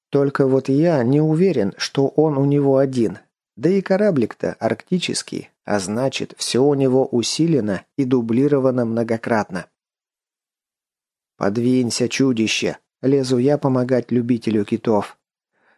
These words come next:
Надо закончить все побыстрее и валить. Зря я, конечно, ввязался в эту авантюру. «И не ори так, услышать могут». Не знаю, услышали нас японские моряки или нет,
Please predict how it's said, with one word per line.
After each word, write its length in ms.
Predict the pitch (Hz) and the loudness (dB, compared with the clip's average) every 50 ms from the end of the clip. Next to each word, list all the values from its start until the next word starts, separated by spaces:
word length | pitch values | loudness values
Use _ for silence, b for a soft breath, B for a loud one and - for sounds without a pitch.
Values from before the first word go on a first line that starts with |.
| _ _ - | _ _ -2
Надо 320 | 151 202 208 196 190 185 | 0 2 2 2 2 2
закончить 640 | 160 165 151 151 - 156 170 165 156 - 156 147 - | 2 0 0 2 2 2 2 2 2 0 -2 -2 -2
все 260 | - - - 147 139 | -6 -4 0 0 0
побыстрее 800 | 139 - 131 107 113 113 - - - 131 147 147 143 123 98 98 - _ _ | 0 0 0 0 0 -2 -2 -4 -2 0 2 2 2 2 0 -2 -6 _ _
и 120 | 127 123 | -2 0
валить. 520 | 107 107 107 110 120 135 131 120 - - _ _ _ _ _ _ _ _ _ | 0 2 2 2 2 0 0 -2 -4 -12 _ _ _ _ _ _ _ _ _
Зря 360 | 117 113 139 175 214 214 175 | -4 0 0 2 2 2 2
я, 60 | 120 | 0
конечно, 520 | 107 - 113 110 117 120 110 - - 127 117 | 0 -2 0 0 0 0 0 -2 -2 -2 -2
ввязался 600 | 110 113 135 135 131 135 127 120 110 - - 117 | 0 0 0 0 2 2 0 0 0 -2 -4 -2
в 60 | 113 | -2
эту 220 | 117 113 - 120 113 | -2 -2 0 0 0
авантюру. 680 | 117 117 120 120 127 - - 120 107 104 107 95 - - _ _ _ _ _ _ _ _ _ _ _ _ _ _ _ _ _ _ _ _ _ - | 0 2 0 0 0 0 0 0 2 0 0 -2 -4 -8 _ _ _ _ _ _ _ _ _ _ _ _ _ _ _ _ _ _ _ _ _ -4
«И 120 | 113 110 | -2 0
не 160 | 113 117 117 | 0 0 2
ори 320 | 120 117 117 120 131 127 113 | 2 2 2 2 0 0 0
так, 400 | - 113 110 104 - - - - - | 0 0 0 0 -2 -6 -14 -6 -4
услышать 600 | 131 135 - - - 151 156 147 - 143 135 - | -2 -2 -2 0 0 0 0 2 0 0 0 0
могут». 480 | 135 135 127 113 101 95 87 - - _ _ _ _ _ _ _ _ _ _ _ _ _ _ _ _ _ _ _ _ _ _ _ _ _ _ _ _ _ | 0 0 2 0 0 -2 -6 -8 -12 _ _ _ _ _ _ _ _ _ _ _ _ _ _ _ _ _ _ _ _ _ _ _ _ _ _ _ _ _
Не 140 | 156 180 208 | 0 0 2
знаю, 380 | 180 143 135 123 107 107 104 - | 2 2 2 2 2 2 2 2
услышали 640 | - 131 131 - - 170 208 196 - 185 180 180 175 | 0 0 -2 0 0 0 0 0 2 2 2 2 2
нас 280 | 170 165 160 151 - - | 2 2 2 0 0 -2
японские 640 | 143 139 - - 143 143 139 - - - 135 131 | -2 0 2 0 0 0 -2 -4 -4 -2 0 0
моряки 480 | 135 131 123 131 123 - - 131 131 127 | 0 2 0 0 -2 0 -2 -2 -2 0
или 260 | - 113 110 107 107 | 0 0 0 0 0
нет, 340 | 110 135 156 165 165 - | 0 0 0 0 -2 -4